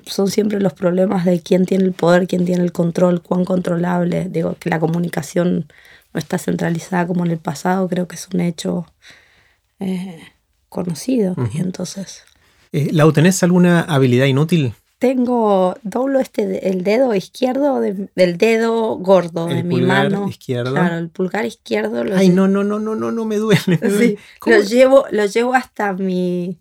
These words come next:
Speaker 2: Hasta el antebrazo,
Speaker 1: hasta el
Speaker 2: es, eh,
Speaker 1: antebrazo.
Speaker 2: se llama antebrazo esta parte,
Speaker 1: Sí,
Speaker 2: ¿no? O sea,
Speaker 1: claro.
Speaker 2: es girar el dedo, no, yo no puedo.
Speaker 1: Giro el dedo, pero solo además con el izquierdo.
Speaker 2: Eh, de un lado podés y el otro
Speaker 1: Del
Speaker 2: no.
Speaker 1: otro no.
Speaker 2: ¿Pero te lastimaste alguna vez y
Speaker 1: No,
Speaker 2: se te
Speaker 1: no,
Speaker 2: quedó?
Speaker 1: no, no, no, pero lo practicaba de niña, me
Speaker 2: Mirá,
Speaker 1: parecía curioso.
Speaker 2: mirá.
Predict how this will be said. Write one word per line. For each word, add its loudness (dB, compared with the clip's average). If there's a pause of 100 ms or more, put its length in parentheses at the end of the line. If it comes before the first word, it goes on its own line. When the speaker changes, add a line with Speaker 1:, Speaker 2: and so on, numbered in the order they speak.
(140)
Speaker 2:
Hasta -6
el 0
antebrazo, 0
Speaker 1:
hasta -4
el -2
Speaker 2:
es, -2
eh, -2
Speaker 1:
antebrazo. -4
Speaker 2:
se -6
llama -2
antebrazo 0
esta -6
parte, -4
Speaker 1:
Sí, 0
Speaker 2:
¿no? -6
O -10
sea, 0
Speaker 1:
claro. -4
Speaker 2:
es -18
girar -2
el -2
dedo, -2
no, -6
yo -10
no -6
puedo. -18 (380)
Speaker 1:
Giro -2
el -2
dedo, 0
pero -4
solo -4
además -4
con -10
el -6
izquierdo. -8 (580)
Speaker 2:
Eh, -10
de -2
un 4
lado 4
podés 0
y -2
el 0
otro -2
Speaker 1:
Del 2
Speaker 2:
no. 0
Speaker 1:
otro -4
no. -8
Speaker 2:
¿Pero 2
te -2
lastimaste -2
alguna 0
vez 0
y 2
Speaker 1:
No, 4
Speaker 2:
se 4
te 0
Speaker 1:
no, 0
Speaker 2:
quedó? 2
Speaker 1:
no, -
no, -2
no, -6
pero -4
lo -6
practicaba 0
de 2
niña, -2
me -8
Speaker 2:
Mirá, -12
Speaker 1:
parecía 2
curioso. -4
Speaker 2:
mirá. -4